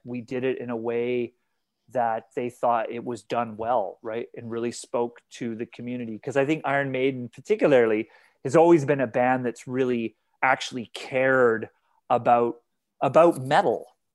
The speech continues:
and how it's been represented, right? Like, not necessarily all metal bands th-, necessarily think about those things, and that's fine. But I think Rod in particular,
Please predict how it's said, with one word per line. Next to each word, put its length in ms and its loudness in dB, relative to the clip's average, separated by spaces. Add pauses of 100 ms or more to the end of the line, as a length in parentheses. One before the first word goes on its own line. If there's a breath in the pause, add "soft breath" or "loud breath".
(140)
and 120 -6
how 280 4
it's 140 2
been 200 -6
represented, 880 -6 (100)
right? 300 -4
Like, 240 0
not 320 2
necessarily 560 2
all 340 6
metal 360 0
bands 560 -4
th-, 120 -18 (240)
necessarily 520 -2
think 240 -6
about 260 -8
those 240 -12
things, 300 -18
and 120 -10
that's 220 -4
fine. 480 -4
But 140 -2
I 80 2
think 240 -2
Rod 480 6
in 100 -2
particular, 600 0